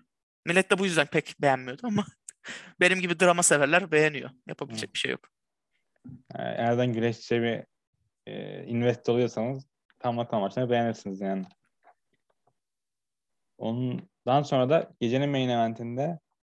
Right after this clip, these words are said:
Speaker 2: e, Suyru ile Utami güreşçiler. Yani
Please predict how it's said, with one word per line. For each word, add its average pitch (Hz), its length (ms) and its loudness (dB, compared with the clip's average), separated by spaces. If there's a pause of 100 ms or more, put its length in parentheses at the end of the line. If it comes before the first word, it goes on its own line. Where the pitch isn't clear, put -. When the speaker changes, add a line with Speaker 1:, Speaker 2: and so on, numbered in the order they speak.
(440)
Speaker 2:
e, 95 280 -8 (200)
Suyru - 380 0
ile 123 240 4
Utami 131 340 -2
güreşçiler. 117 680 -4 (280)
Yani 113 540 -4